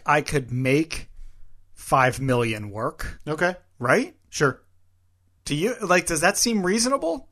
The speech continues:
Speaker 2: I, for me, I've always said, and, and granted, this is probably subscribing to a bygone era, I had always learned or thought,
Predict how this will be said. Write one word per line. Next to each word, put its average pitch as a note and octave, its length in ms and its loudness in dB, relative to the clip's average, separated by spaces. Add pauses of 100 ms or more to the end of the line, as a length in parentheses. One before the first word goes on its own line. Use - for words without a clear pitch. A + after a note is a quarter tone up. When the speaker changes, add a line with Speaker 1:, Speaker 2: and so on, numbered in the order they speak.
(360)
Speaker 2:
I, G3 140 -2 (280)
for G#3+ 200 2
me, A#3+ 220 6
I've G3 280 6
always G3 220 8
said, G3 200 4
and, F3 160 2
and D#3+ 200 -4
granted, D3+ 220 4
this - 120 -6
is C3 80 -10
probably D3+ 440 0
subscribing D3+ 600 0
to C#3+ 100 -2
a A#2+ 60 -2
bygone C3+ 560 0
era, G#2 320 -2 (480)
I D3 120 6
had D#3 100 6
always D#3 340 2 (520)
learned E3+ 480 4
or D3+ 160 4
thought, C#3 520 4